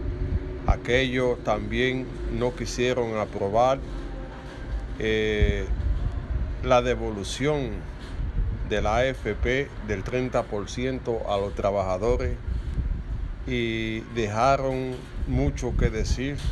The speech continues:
porque no se ve el compromiso que tienen con la ciudadanía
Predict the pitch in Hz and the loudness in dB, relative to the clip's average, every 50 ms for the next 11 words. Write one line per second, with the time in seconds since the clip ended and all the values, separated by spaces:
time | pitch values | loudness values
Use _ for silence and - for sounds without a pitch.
0 | - - - - - - - - - - - - 113 110 110 123 131 - - - | 6 8 10 10 10 8 6 6 6 4 6 6 6 4 6 8 10 10 12 12
1 | 120 120 120 120 127 131 - - - - - - - 117 - - - - - - | 10 8 8 6 6 8 8 8 10 8 8 6 6 4 2 2 4 4 6 6
2 | - - 123 - - - - - - - - - - - - - - - 117 123 | 6 8 8 8 10 10 8 8 6 6 8 8 10 10 10 8 8 6 6 6
3 | 117 117 110 - - - - - - - - - - - - - 104 101 101 - | 4 4 2 4 4 8 8 10 10 10 8 6 8 8 8 8 8 6 6 6
4 | - - - 110 113 113 110 110 | 6 8 8 6 6 8 8 10